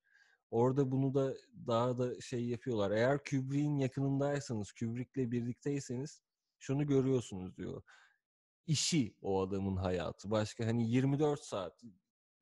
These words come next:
uyurken bile iş düşündüğünü düşünüyorum. Ya, sinema yapacağı şeyleri, filmleri,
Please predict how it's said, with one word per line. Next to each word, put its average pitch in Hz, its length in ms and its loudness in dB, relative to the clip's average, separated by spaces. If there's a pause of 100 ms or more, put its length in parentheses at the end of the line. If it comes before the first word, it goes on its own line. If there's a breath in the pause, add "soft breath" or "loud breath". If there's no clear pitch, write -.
(360)
uyurken 147 600 2
bile 151 140 0
iş 160 280 -2
düşündüğünü 107 580 -2
düşünüyorum. 98 500 -4
Ya, 110 260 2 (100)
sinema 113 520 0 (360)
yapacağı 107 540 2
şeyleri, 95 440 -2
filmleri, 101 680 -4